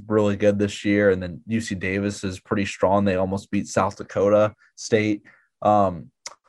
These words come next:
but, yeah, I would say the Hornets are pretty confident heading into this game, but you never know. I mean, it's, it, I think they were pretty confident after, uh, um, heading to the Northern Iowa game last season, and you know what happened there. But what's interesting is they, when they played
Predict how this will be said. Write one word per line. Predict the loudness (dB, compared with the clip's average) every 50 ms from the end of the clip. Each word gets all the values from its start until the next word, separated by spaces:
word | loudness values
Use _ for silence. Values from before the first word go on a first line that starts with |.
| _ _
but, | 4 6 8
yeah, | 8 8 8 8 8
I | 6 4
would | 4 4 2 0
say | 0 0 0
the | 0 -2 -6 -10 _ _ -4
Hornets | -2 -2 -2 0 2 2
are | 4 4
pretty | 2 2 -2 -4 -2
confident | -2 0 0 0 0 -2 -4 -8 -6
heading | -4 -2 -2 -2 -2
into | -6 -6 -8
this | -10 -6
game, | -4 -2 0 2 2 2 4
but | 6 6 6 4 4 _ _ _
you | -6 -2 0
never | 0 2 2 2
know. | 2 4 4 4
I | 4
mean, | 2 0 -2 -4 -4
it's, | -4 -4 -6 -8 _ -16
it, | -16 -16 -16 -18 _ _ -6 -2
I | 0
think | 0 0 2
they | 2 2
were | 0 0
pretty | -2 -2 0 0
confident | 2 4 4 4 4 4 4 2 2
after, | 2 2 0 0 2 4 4 4
uh, | 4 4 4 2 2 0 -4 _ _ _ _ _ _ _ _
um, | -6 -4 -4 -4 -4 -6 -10 -14 -18 _ -8
heading | -2 2 2 2 2 0 -2
to | -2
the | -2
Northern | -2 0 0 2 2 4
Iowa | 6 6 6 6 6 4
game | 2 0 -2 -2 -2 -4 -6 -8 -6 -2
last | 0 2 2 0 0
season, | -2 -4 -4 -4 -4 -6 -6 -6 -6 -4
and | -4 -2 -2
you | 0 2
know | 4 4
what | 4 4
happened | 2 0 0 0 -2 0 2
there. | 4 4 4 2
But | 2 2 2 2 0 0 _ _ _ _ _ _ _ _ _ _ _ _ _
what's | -8 -4 -2 0 0 2
interesting | 2 4 6 6 6 4 4 0 -2 -2
is | -2 -2 -2 -2
they, | -2 0 0 0
when | 0 -2 -2
they | -2 -4
played | -2 0 2 4 4 4 2 -2